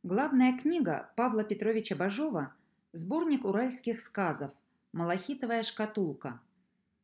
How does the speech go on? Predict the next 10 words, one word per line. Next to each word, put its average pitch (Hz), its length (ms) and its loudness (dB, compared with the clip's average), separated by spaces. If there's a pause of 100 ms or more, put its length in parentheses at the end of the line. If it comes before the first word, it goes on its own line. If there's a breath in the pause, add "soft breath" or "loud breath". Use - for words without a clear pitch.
(100)
Книга 262 380 2
эта 156 300 -2
получила 214 540 0
мировое 247 420 4
признание, 170 800 0 (360 soft breath)
переведена 196 520 2
на 196 140 4
многие 196 560 2
иностранные 180 640 -2
языки. 170 680 -2